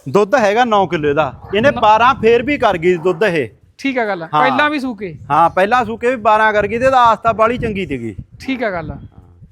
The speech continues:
Speaker 1: ਕਿਉਂ, ਇਹਦੀ ਹਾਈਟ ਹੂਟ ਸਾਰੀ, ਇਹਦੀ ਮਾਂ ਦੀ ਵੀ ਕੁਆਲਿਟੀ ਵਾਲੀ ਵੀ ਦੇ ਤੀਗੀ। ਜਿੱਥੋਂ
Speaker 2: ਠੀਕ ਆ।
Speaker 1: ਲਿਆਂਦੀ, ਦੇਖ ਕੇ ਇਹਦੀ ਮਾਂ ਕਰਕੇ ਲਿਆਂਦੀ ਤੀ ਇਹ।
Speaker 2: ਆ ਵੱਡੀ ਤਾਂ ਆ ਗਈ ਫੁੱਲ ਆ ਨਾ?
Speaker 1: ਹਾਂ।
Speaker 2: ਆ ਵੱਡੀ ਫੁੱਲ ਤੇ ਲੰਬੀ ਵੀ ਫੁੱਲ। ਲੈ ਚੱਲ ਬਈ ਇਧਰਲੇ ਬੰਨੇ, ਜਿਹੜੀ ਸਾਈਡ ਪਾਸਾ ਰੱਖਦੀ ਆ, ਦੁੱਧ ਤਾਂ ਨਹੀਂ ਵੱਧ ਘੱਟ?
Speaker 1: ਦੁੱਧ ਹੈਗਾ ਘੱਟ।
Speaker 2: ਕਿੰਨਾ ਕੁ ਫਰਕ ਆ?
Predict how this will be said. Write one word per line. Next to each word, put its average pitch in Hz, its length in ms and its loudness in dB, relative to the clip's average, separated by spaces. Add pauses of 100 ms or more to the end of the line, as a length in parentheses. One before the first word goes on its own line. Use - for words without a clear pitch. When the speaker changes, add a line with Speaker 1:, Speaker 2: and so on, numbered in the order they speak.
(280)
Speaker 1:
ਕਿਉਂ, 254 200 4
ਇਹਦੀ 254 160 2
ਹਾਈਟ 214 400 2
ਹੂਟ 226 200 -2
ਸਾਰੀ, 220 320 2
ਇਹਦੀ 269 120 -4
ਮਾਂ 233 280 2
ਦੀ 240 100 -6
ਵੀ 262 100 -8
ਕੁਆਲਿਟੀ 226 340 2
ਵਾਲੀ 226 180 0
ਵੀ 220 80 -8
ਦੇ 180 120 -2
ਤੀਗੀ। 117 240 -10
ਜਿੱਥੋਂ 135 200 -14
Speaker 2:
ਠੀਕ 247 100 -4
ਆ। 220 40 -2
Speaker 1:
ਲਿਆਂਦੀ, 214 300 -2
ਦੇਖ 214 280 4
ਕੇ 226 80 -6
ਇਹਦੀ 226 120 -6
ਮਾਂ 220 260 4
ਕਰਕੇ 214 280 -2
ਲਿਆਂਦੀ 202 260 2
ਤੀ - 120 -2
ਇਹ। 208 60 0 (460)
Speaker 2:
ਆ 254 60 -2
ਵੱਡੀ 202 360 -4
ਤਾਂ 233 120 0
ਆ 226 80 2
ਗਈ 220 120 -6
ਫੁੱਲ 156 300 -14
ਆ 180 80 -6
ਨਾ? 320 160 -8 (240)
Speaker 1:
ਹਾਂ। 127 320 0
Speaker 2:
ਆ 113 100 -10 (140)
ਵੱਡੀ 180 360 -8
ਫੁੱਲ 185 300 -10
ਤੇ 214 100 -6
ਲੰਬੀ 190 420 -8
ਵੀ 240 60 -10
ਫੁੱਲ। 233 280 -8
ਲੈ 254 160 0
ਚੱਲ 170 160 -12
ਬਈ 208 140 -6
ਇਧਰਲੇ 226 240 -6
ਬੰਨੇ, 233 360 -8 (300)
ਜਿਹੜੀ 269 200 0
ਸਾਈਡ 294 180 2
ਪਾਸਾ 277 360 0
ਰੱਖਦੀ 262 360 0
ਆ, 262 60 0
ਦੁੱਧ 247 220 -6
ਤਾਂ 302 120 -4
ਨਹੀਂ 285 100 -6
ਵੱਧ 269 240 -4
ਘੱਟ? 277 200 -8 (120)
Speaker 1:
ਦੁੱਧ 220 240 2
ਹੈਗਾ 165 420 0
ਘੱਟ। 151 160 -6 (460)
Speaker 2:
ਕਿੰਨਾ 247 240 -2
ਕੁ 226 60 -8
ਫਰਕ 226 260 -6
ਆ? 190 100 -8